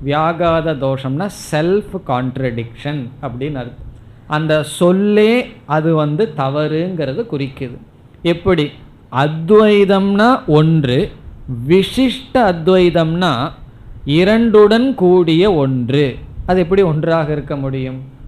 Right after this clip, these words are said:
விசிஷ்டமான ஒன்று. ஆகவே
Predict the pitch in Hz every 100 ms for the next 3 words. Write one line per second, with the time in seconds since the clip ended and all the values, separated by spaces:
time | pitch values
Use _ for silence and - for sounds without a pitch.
0 | - 127 151 214 196 214 220 202 190 190
1 | 196 214 220 165 165 156 170 156 156 -
2 | - - - - - 135 147 143 151 151
3 | 196